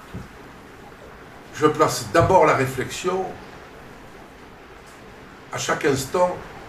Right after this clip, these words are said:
de ma vie quand je le peux et quand mon intelligence me le permet. Parce qu'il y a des fois où, où je suis vraiment démuni devant un problème, devant... Euh,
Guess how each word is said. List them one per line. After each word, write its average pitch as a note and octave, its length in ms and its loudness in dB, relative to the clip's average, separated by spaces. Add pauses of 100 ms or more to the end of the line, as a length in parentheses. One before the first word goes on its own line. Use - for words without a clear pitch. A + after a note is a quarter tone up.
de C#3 60 6
ma C3 160 2
vie F3+ 200 -4
quand D3+ 200 0
je C3+ 120 -2
le D3 100 2
peux C3 280 -2 (240)
et C3 80 -6
quand C3+ 180 0
mon C3 180 -2
intelligence C3 720 0
me C3 100 -4
le C3 100 4
permet. C3 420 0 (360)
Parce - 120 -16
qu'il A#2+ 100 -6
y - 20 -8
a A2 40 -8
des A2+ 100 -6
fois D#3 400 6
où, A2+ 800 -10
où G2+ 60 -8
je A2 120 -6
suis B2+ 320 -4
vraiment B2+ 540 0 (500)
démuni D#3 760 2 (460)
devant C3+ 480 2
un B2+ 80 2
problème, C3+ 800 4
devant... B2+ 500 2
Euh, A2+ 180 -2